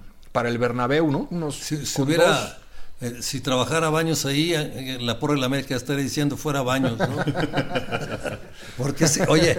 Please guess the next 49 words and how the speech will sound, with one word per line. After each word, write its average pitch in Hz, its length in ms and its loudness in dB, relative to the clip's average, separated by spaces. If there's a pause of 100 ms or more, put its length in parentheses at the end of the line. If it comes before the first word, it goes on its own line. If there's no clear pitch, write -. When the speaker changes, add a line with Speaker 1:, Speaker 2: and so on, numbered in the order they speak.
(160)
Speaker 2:
es - 160 6
increíble 190 520 4
aquí 160 200 2
en 185 120 2
México 185 340 2
lo 135 80 4
que 151 120 6
hace 160 300 4 (260)
en 127 140 0
el 117 120 0
Twitter, 156 340 0 (340)
sobre 127 240 -2
todo 175 160 0
en 202 100 0
Twitter, 175 300 -4
la 120 100 0
gente 156 320 0
de, 113 240 -4 (240)
de 123 120 -2
la 117 80 2
América, 139 460 2
¿no? 151 280 -4
Bueno, - 260 -6 (160)
destrozan 120 680 -4
a 110 120 -10
to-, - 140 -12 (260)
como 131 240 -2
si 143 120 0
fueran 170 420 -2
los, 110 300 -6 (220)
los 123 180 -2
grandes 180 360 0
expertos 165 520 -2
del 120 140 -2
fútbol 151 380 0
y 151 40 2
pone 165 280 0
a 135 80 0
este 170 280 0
y - 20 -6
quita 160 280 -4
al 135 120 0
otro. 165 420 -2 (360)
En 117 180 0
fin, 151 240 -2
oye, 156 240 4
el 127 80 -2
Speaker 1:
Oye, 143 80 6
Speaker 2:
América 139 560 6